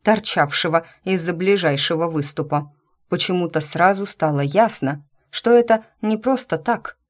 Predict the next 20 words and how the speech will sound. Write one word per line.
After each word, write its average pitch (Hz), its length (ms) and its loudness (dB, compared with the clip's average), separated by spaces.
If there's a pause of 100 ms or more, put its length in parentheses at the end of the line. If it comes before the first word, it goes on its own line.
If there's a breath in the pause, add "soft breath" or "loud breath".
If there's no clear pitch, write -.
(120)
и 208 120 0
картина 214 680 2
нарисовалась 247 1000 0
самая 160 580 0
жуткая. 147 640 -4 (240)
Труп? - 340 -2 (260)
О, 320 240 6
нет! 143 480 0 (400)
Я 180 240 2
застонала, 170 720 0 (200)
остановилась, 160 880 0 (240)
а 180 80 4
в 170 60 -6
голове 202 420 4
завертелся 190 680 -2
калейдоскоп 196 760 -2 (280 soft breath)
из 208 180 0
самых 220 400 2
скверных 170 640 -2
мыслей. 165 640 -2